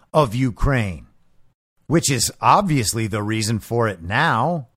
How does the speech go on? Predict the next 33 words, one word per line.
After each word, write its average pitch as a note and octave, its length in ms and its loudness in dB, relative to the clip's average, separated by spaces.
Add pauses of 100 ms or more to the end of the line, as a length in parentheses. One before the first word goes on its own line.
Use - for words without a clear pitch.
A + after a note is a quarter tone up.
(480)
And C#3+ 160 0
sure, D3+ 360 0
the A2+ 240 -2
invasion G2+ 500 -4
didn't F2+ 260 -8
start B2+ 320 -2
last E2+ 320 -10
August, F#2+ 420 -8
but C#3+ 280 0 (680)
inflation G3 560 2
wasn't F#3 340 2
Joe F#3 180 4
Biden's F#3 480 2
fault F3+ 420 -4 (180)
then F3 380 0 (120)
either. F3 640 -2 (600)
There G3 280 2
are G3 220 2
many F#3+ 560 4
causes D#3+ 600 0
of E3+ 140 2
inflation. F#3 720 -2 (320)
Perry A#3 360 2
Bacon F3 460 2
just D#3+ 280 2
told A3 280 -4
you A2 140 -4
that. D#2+ 300 -12 (880)
What G3 120 2
are - 20 4
you F3 80 2
gonna F3+ 120 4
do? C#3 320 0